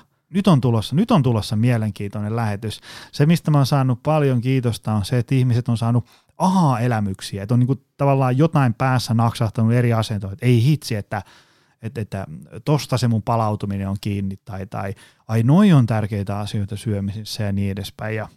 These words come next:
ja tänään me puhutaan sitten niin kuin, ähm,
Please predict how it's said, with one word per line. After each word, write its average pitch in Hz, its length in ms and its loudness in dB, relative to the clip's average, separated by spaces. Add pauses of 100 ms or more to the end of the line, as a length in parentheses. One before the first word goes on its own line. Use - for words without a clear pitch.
(460)
ja 123 60 -8
tänään 190 300 2
me 120 80 2
puhutaan 131 500 0
sitten 117 380 -4
niin 110 140 0
kuin, 117 220 0 (1000)
ähm, 113 200 -2